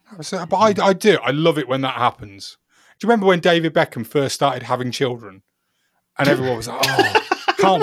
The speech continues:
Speaker 2: Where
Speaker 1: wait for
Speaker 2: did we
Speaker 1: them to
Speaker 2: go with
Speaker 1: grow
Speaker 2: this?
Speaker 1: up. <laughs> Can't wait for them to grow up. We'll have another generation of Beckhams playing football. It'll be brilliant."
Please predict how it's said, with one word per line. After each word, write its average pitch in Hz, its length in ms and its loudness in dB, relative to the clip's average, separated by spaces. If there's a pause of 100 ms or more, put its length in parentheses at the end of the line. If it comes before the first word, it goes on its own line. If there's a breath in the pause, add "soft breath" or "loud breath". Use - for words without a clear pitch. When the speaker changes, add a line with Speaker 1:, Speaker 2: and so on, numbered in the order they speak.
Speaker 2:
Where 208 80 6
Speaker 1:
wait 415 100 6
for - 60 -2
Speaker 2:
did 175 80 4
we 170 60 6
Speaker 1:
them - 20 -
to 180 40 4
Speaker 2:
go 196 60 4
with 175 100 2
Speaker 1:
grow 139 200 2 (140)
Speaker 2:
this? 160 40 -2
Speaker 1:
up. - 80 -8 (1040 loud breath)
<laughs> - 60 -20
Can't 226 220 6
wait 196 160 4
for 175 80 -4
them 196 160 2
to 175 100 -6
grow 120 280 0
up. 143 140 -6
We'll 185 120 2
have 170 100 2
another 175 340 2
generation 165 680 0
of 143 160 -8
Beckhams 143 500 -2
playing 147 320 -4
football. 135 420 -4
It'll 120 120 -14
be 139 120 -8
brilliant." 135 420 0